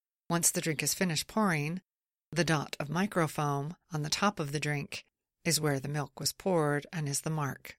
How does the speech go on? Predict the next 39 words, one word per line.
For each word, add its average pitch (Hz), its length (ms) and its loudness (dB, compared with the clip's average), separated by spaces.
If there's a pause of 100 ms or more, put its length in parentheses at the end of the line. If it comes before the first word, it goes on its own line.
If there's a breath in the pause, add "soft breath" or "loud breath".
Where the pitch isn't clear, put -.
of 147 100 -6
being 143 240 -4
a 147 60 -8
flat - 260 -6
white. - 520 -4 (960)
Apparently, 160 680 -2 (400)
the 156 80 -4
flat - 240 0
white 190 280 0
originated 151 640 -2
from 139 220 -6
Australia. 151 560 0 (960)
As 156 200 2
a - 80 -2
side 233 340 6
note, 160 280 0 (300)
keeping 151 380 -2
the 135 80 -4
crema 214 400 4
on 156 180 0
the 156 80 0
top 160 240 -2
of 139 100 -8
the 156 80 -4
drink 202 360 4
is 202 120 4
how 196 140 2
latte 165 600 -2
art - 320 -8
is - 160 -4
created. - 560 -6 (1120)
Another 220 320 4
key 240 220 2
factor 170 420 2
of 156 120 -2
a 160 40 -4
flat 156 320 -2
white 147 320 -4
is 170 420 2